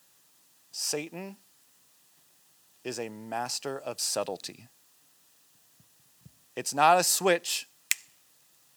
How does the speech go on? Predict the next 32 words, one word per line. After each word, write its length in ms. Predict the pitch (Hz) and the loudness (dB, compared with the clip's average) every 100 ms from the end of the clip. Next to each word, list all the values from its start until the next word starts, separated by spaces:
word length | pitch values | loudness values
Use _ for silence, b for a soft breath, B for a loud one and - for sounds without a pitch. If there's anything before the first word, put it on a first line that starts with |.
| _ | _
that 140 | - 135 | -2 0
just 200 | 147 147 | 0 6
happens. 480 | 160 160 127 113 - | 6 6 0 -6 -6
It's 100 | - | 4
not 140 | 151 | 8
all 60 | 143 | 8
of 40 | |
a 40 | 131 | 6
sudden 180 | 147 | 2
like, 240 | 139 123 - | 2 2 2
"I'm 160 | 156 175 | 4 4
in 100 | 139 | 2
sin 540 | - - 226 220 196 | 2 6 6 6 2
now." 320 | 165 131 104 | 2 4 4
Like, 280 | 104 127 - b b b | 2 0 -2 b b b
all 140 | 170 | 10
of 60 | 180 | 10
a 20 | |
sudden, 240 | - 180 165 | 8 6 8
like, 180 | 143 - | 6 8
I 100 | 160 | 6
was 180 | 127 | 6
good, 380 | 110 190 190 190 - | 2 8 8 6 -2
and 140 | 147 | 2
now 200 | 165 208 | 10 10
I'm 100 | 185 | 10
in 80 | 160 | 6
sin. 380 | - 147 107 87 b b b b | 0 -2 -4 -10 b b b b
It's 220 | 143 165 - | -2 0 0
this 200 | 135 - | 0 0
subtle 640 | - 175 175 190 208 - - _ - | 2 4 6 4 2 -4 -20 _ -12
slope, 640 | - - 151 151 127 - | -6 -2 2 6 6 2